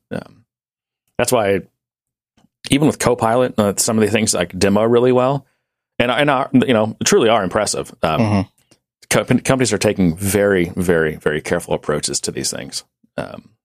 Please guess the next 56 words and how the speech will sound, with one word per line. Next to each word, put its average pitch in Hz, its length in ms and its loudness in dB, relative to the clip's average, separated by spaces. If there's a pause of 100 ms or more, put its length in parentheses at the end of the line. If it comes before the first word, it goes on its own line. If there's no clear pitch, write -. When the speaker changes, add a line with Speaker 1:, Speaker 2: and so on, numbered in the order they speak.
(440)
Speaker 2:
Well, 127 220 -6
I 185 40 0
mean, 196 120 0
Speaker 1:
g-, 196 60 2
Speaker 2:
it - 40 2
Speaker 1:
generally, 160 360 2
they're 117 120 2
not 113 180 0
allowed 90 400 0
to 95 80 -4
be 85 80 0
used. 76 440 -2 (160)
Um, 76 100 0
Speaker 2:
I 143 80 2
mean, 156 100 2
I'm 156 80 0
sure - 180 -2
it'll 131 100 0
grow 104 160 2
over 101 100 0
Speaker 1:
because 143 180 0
they 143 80 2
Speaker 2:
time. 135 40 2
I 143 40 2
Speaker 1:
also, 151 200 0
Speaker 2:
think 123 40 0
Speaker 1:
they 135 60 4
Speaker 2:
we're 110 60 -2
Speaker 1:
do, 110 80 -6
they 143 140 0
do 151 100 4
things 135 260 -2
like 117 180 0
they'll, 123 160 2
they'll, 117 400 2 (140)
the 107 340 2
A 117 140 2
I 110 140 2
will 113 160 2
put 117 180 0
in, 101 340 0
um, 87 320 0
copyrighted 117 540 0
code. 139 260 -2 (380)
It - 60 2
doesn't 127 360 0 (120)
understand 92 400 0
this. 107 260 -2
<laughs> - 40 -10 (120)
Speaker 2:
Mm-hmm. - 1600 -8
Speaker 1:
You 117 80 0
know, 98 200 0 (140)
trademark 127 540 0
infringing, 131 520 0
patent 117 320 0
infringing, 127 800 0